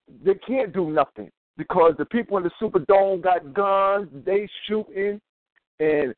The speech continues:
they don't wanna, they keeping the, like, like the, like, the gangsters in the city had took siege, took hold of the city and kept police at bay in order to keep the people in this situation.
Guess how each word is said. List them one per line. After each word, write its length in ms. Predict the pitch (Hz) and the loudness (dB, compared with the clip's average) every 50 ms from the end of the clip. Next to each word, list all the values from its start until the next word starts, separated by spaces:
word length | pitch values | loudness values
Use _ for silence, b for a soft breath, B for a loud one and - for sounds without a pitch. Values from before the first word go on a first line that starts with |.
| _ _ - | _ _ 6
they 100 | - 202 | 6 8
don't 240 | 208 208 208 202 190 | 8 8 6 2 0
wanna, 200 | 180 190 180 165 - | 0 -2 -2 0 0
they 160 | 180 190 208 - | 0 0 0 -2
keeping 300 | - 226 214 - 180 165 | -6 -8 -6 -6 -6 -6
the, 160 | 160 156 - 143 | -4 -6 -4 0
like, 200 | 156 147 147 147 | 2 2 2 2
like 260 | 156 147 143 139 127 | 2 0 0 -2 -4
the, 240 | 127 139 143 82 - - | -6 -6 -6 -8 -6 -4
like, 180 | 143 143 139 123 | -2 -2 -2 -4
the 80 | 135 | -8
gangsters 460 | 120 113 185 208 220 208 - 190 165 170 | -2 2 2 2 2 0 -4 -2 -2 0
in 60 | 180 | -2
the 100 | 165 156 - - | -2 -4 -4 -2
city 320 | 190 185 170 175 180 180 - _ _ _ _ _ _ | 0 0 0 0 -4 -10 -10 _ _ _ _ _ _
had 280 | - 165 147 147 139 - _ _ _ _ _ _ _ _ _ _ - | 0 2 2 2 0 -2 _ _ _ _ _ _ _ _ _ _ -4
took 200 | - 220 208 - - - - | -2 -2 -2 -2 -4 -14 -12
siege, 340 | - 233 240 226 220 196 - - | -10 -8 -6 -6 -8 -8 0 2
took 140 | 214 190 - | 2 2 4
hold 400 | - 202 226 240 254 254 226 180 | 4 4 4 4 4 2 -2 -4
of 80 | 160 | -4
the 100 | 151 147 - - - | -4 -6 -6 -2 0
city 260 | 170 160 160 165 170 - | 0 0 0 -2 -6 -4
and 160 | 156 143 139 - - | -6 -6 -6 -4 -2
kept 240 | - 240 202 - _ _ _ _ - | 0 0 0 -2 _ _ _ _ -6
police 360 | 160 147 151 208 247 220 - - 165 | -6 -6 -4 -4 -4 -4 0 4 4
at 220 | 160 143 - 127 101 | 4 4 2 0 -2
bay 380 | 190 214 220 202 185 185 180 _ b b b b - | 0 2 2 2 0 -2 -6 _ b b b b -6
in 100 | 143 143 - | -6 -4 0
order 300 | - 185 202 196 185 180 | 2 2 4 4 2 0
to 80 | 180 - - - | -4 -4 -2 0
keep 160 | 294 277 - - | 0 0 -2 -4
the 80 | 180 | -8
people 340 | - - 190 160 - 147 147 | -6 -6 -8 -6 -4 -2 -2
in 60 | 143 | 0
this 120 | 147 143 135 - | -2 -2 -2 -4
situation. 640 | 160 156 - - 135 147 139 127 113 - - - - | -6 -6 -4 0 2 4 4 4 2 -2 -12 -20 -20